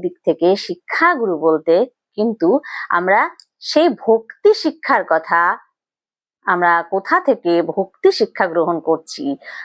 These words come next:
কার কাছ থেকে আমরা ভক্তি শিক্ষা গ্রহণ করব, তিনিই হলেন আমাদের প্রকৃতপক্ষে শিক্ষাগুরু, তাই না? কারণ আমরা জীবনে চলার পথে কিভাবে চলবো, কি করব, কোন আচরণ করব, কোথায় কিভা-,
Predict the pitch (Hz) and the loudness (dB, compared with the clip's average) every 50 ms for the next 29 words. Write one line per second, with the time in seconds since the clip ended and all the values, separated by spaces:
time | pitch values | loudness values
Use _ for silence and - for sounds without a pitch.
0 | - _ - 247 226 247 320 381 - - 427 392 - _ 339 269 285 294 262 247 | -8 _ 2 2 4 4 2 0 0 0 0 0 0 _ -2 0 0 0 2 2
1 | 240 220 190 190 185 185 _ 220 214 - - 208 - - 233 214 180 165 175 165 | 2 2 2 2 0 0 _ -2 -2 -2 -6 -12 -6 -2 -2 -2 0 0 0 0
2 | 180 175 175 165 - - 165 160 156 165 190 202 190 165 - - - - _ _ | 0 -2 -4 -2 -2 0 0 0 2 2 4 4 4 2 -2 -6 -14 -20 _ _
3 | _ _ - 202 214 233 277 349 453 415 302 262 220 185 190 196 196 175 165 165 | _ _ -2 0 2 4 4 4 4 4 4 4 4 4 4 4 2 2 0 0
4 | 160 185 220 311 339 - _ _ _ _ _ _ _ _ - 202 202 190 - 247 | 0 2 0 0 0 -4 _ _ _ _ _ _ _ _ 0 0 0 2 0 0
5 | 247 247 269 240 - 170 160 160 - - 220 285 302 - - 156 - _ - - | 2 2 0 2 2 0 -2 -2 -2 -2 -2 -2 -2 -4 -8 -12 -12 _ -6 -4
6 | 151 151 143 135 143 131 135 - - _ _ _ _ _ _ _ _ _ _ - | -4 -4 -4 -6 -6 -6 -8 -10 -12 _ _ _ _ _ _ _ _ _ _ -2
7 | 233 262 311 370 453 466 - _ _ _ _ _ _ _ _ _ _ _ - 269 | -2 0 2 0 0 -2 -4 _ _ _ _ _ _ _ _ _ _ _ 0 2
8 | 294 330 339 320 262 208 220 254 339 392 370 _ _ _ _ _ 196 214 233 262 | 2 2 2 2 2 0 0 -2 -2 -4 -6 _ _ _ _ _ 0 0 2 2
9 | 330 370 330 240 254 277 262 269 277 269 277 285 285 277 - 254 220 226 240 262 | 2 0 2 0 0 2 2 4 2 4 2 2 2 2 2 2 2 4 2 2
10 | 330 349 349 330 311 302 - 311 285 277 - 240 240 262 277 330 320 359 330 - | 0 0 0 0 -2 0 0 -2 -2 -2 -2 -2 0 2 2 2 2 2 0 2
11 | - 226 214 208 196 202 233 247 240 - - 302 339 339 - 277 220 190 180 180 | 2 2 2 2 2 2 2 2 2 0 0 0 0 2 2 2 2 2 2 2
12 | 202 240 277 269 - 269 269 285 302 320 285 269 269 277 247 233 226 208 185 - | 2 2 2 2 2 2 2 4 4 2 0 2 0 0 2 2 0 0 -2 -2
13 | 185 190 185 180 185 208 240 240 - 208 202 - - 247 269 262 - - 254 262 | 0 0 0 2 2 2 2 2 0 -2 0 0 0 0 0 -2 -4 -4 -2 0
14 | 294 302 311 311 | 2 2 0 -2